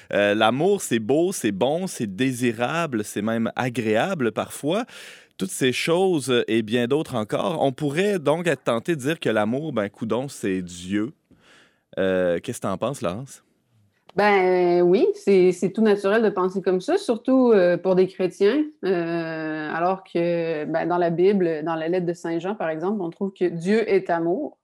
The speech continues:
Speaker 2: Fait que spontanément, on va se dire même que l'amour, c'est Dieu.
Speaker 1: <laughs>
Speaker 2: Puis, euh, ben, dernièrement, je suis tombée sur un livre. En fait, euh, c'est une amie qui me l'a envoyé par la poste en me disant que je devais absolument le lire. Euh,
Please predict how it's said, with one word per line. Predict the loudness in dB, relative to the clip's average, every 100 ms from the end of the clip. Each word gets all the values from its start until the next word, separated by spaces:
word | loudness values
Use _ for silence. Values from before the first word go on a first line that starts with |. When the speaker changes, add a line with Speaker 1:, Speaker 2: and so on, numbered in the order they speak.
| -14
Speaker 2:
Fait | -14
que | -6
spontanément, | -4 0 0 2 2
on |
va | 2 -2
se |
dire | -2 0
même | 0 -2
que | -2
l'amour, | -2 -2 0 0 -2 -4
c'est | -6 -4
Dieu. | -2 -4 -4 _ _ -18
Speaker 1:
<laughs> | -6 -4 -4 -6 -12 _ _
Speaker 2:
Puis, | 0 2 4
euh, | 4 4 4 2 2 0 0 -2 -2 -2
ben, | 0 0 2
dernièrement, | 2 2 0 -2
je | -6
suis | -4
tombée | -2 -2
sur | -2 0
un | 2
livre. | 2 0 -2
En |
fait, | -4 -2
euh, | 0 2 0 -4
c'est | -6 -4
une | -2
amie | 0 0 -2
qui | -2
me | 0
l'a | 0
envoyé | 0 -2 0
par | 0
la | -2
poste | -4 -8 -8
en | -10
me | -10
disant | -8
que | -8
je | -6
devais | -8 -8
absolument | -10 -8 -6 -4 -2 -2
le | -4 -4
lire. | -6 -8 -12 -18 -16 -12
Euh, | -10 -10 -10